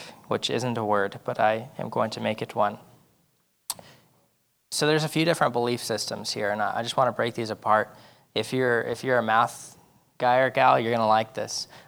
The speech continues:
Belief one, a lot of effort plus works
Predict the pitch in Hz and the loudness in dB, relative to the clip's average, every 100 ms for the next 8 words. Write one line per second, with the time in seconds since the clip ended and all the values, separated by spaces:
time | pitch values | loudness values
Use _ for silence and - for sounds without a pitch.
0 | - 156 175 185 185 196 151 110 - - | 0 4 6 4 6 6 6 2 -12 -20
1 | _ _ _ _ - 139 147 180 202 175 | _ _ _ _ 2 6 10 10 10 4
2 | 170 175 180 151 127 - - - _ _ | 4 4 4 2 2 0 -10 -20 _ _
3 | _ _ - 175 190 220 - 151 156 160 | _ _ -2 6 8 8 4 4 4 2
4 | - - | -4 -6